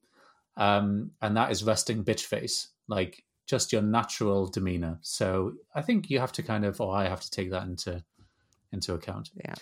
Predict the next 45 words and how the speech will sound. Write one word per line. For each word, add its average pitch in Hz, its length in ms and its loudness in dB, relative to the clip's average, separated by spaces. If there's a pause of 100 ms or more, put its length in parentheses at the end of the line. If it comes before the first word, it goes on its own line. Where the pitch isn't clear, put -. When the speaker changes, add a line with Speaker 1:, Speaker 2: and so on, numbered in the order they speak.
(240)
Speaker 1:
Shall - 180 8
we 220 120 8
go 202 180 10
through 156 260 6
these 110 240 6
six - 260 0
things 101 260 4
on 98 100 6
the 98 60 4
Buffer 101 280 4
blog 90 380 4
for - 100 -4
those 95 320 4
who 95 160 2
are 90 100 4
kind 98 200 -2
of 87 100 -2
like, 90 240 0
"Yeah, 117 200 6
that's 113 200 2
great, 101 260 2
Doug 95 140 0
and 92 120 -2
Laura, 90 260 2
but, 90 320 -2
uh, 92 120 0
give 92 180 -4
us - 140 -8
the, 87 260 -2
give 98 100 -6
us 98 120 -8
the 101 80 -2
action"? 120 360 -8 (720)
Speaker 2:
Sure. 330 260 -4 (460)
Let's 202 200 -10
do 202 120 -6
it. 170 140 -8 (200)
I 180 120 -8
lost 185 260 -2
a 156 40 -10
tab, 170 400 -2
but 156 160 -6 (280)
<laughs> - 920 -18
Speaker 1:
Yeah, 120 200 4
so, 127 460 4